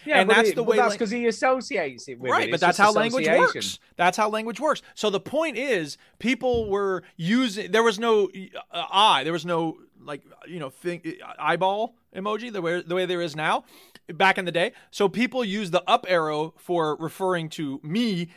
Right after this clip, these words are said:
Speaker 2: and the down arrow referring to you. So you could put I, uh, up arrow, and then the heart, and then the down arrow, which meant "I love you." And that's, it's the way of adapting things and making things mean other things. Like,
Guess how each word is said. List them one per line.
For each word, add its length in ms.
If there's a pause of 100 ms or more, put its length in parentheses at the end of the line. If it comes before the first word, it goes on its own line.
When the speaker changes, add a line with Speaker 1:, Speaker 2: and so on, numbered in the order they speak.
Speaker 2:
and 140
the 60
down 280
arrow 260
referring 320
to 120
you. 300 (140)
So 140
you 160
could 160
put 260 (220)
I, 480 (180)
uh, 300
up 160
arrow, 320
and 120
then 100
the 80
heart, 300
and 140
then 120
the 60
down 240
arrow, 220
which 180
meant 200
"I 160
love 240
you." 180 (880)
And 120
that's, 260
it's 300
the 100
way 320
of 200
adapting 680
things 420
and 160
making 320
things 320
mean 180
other 240
things. 320 (160)
Like, 220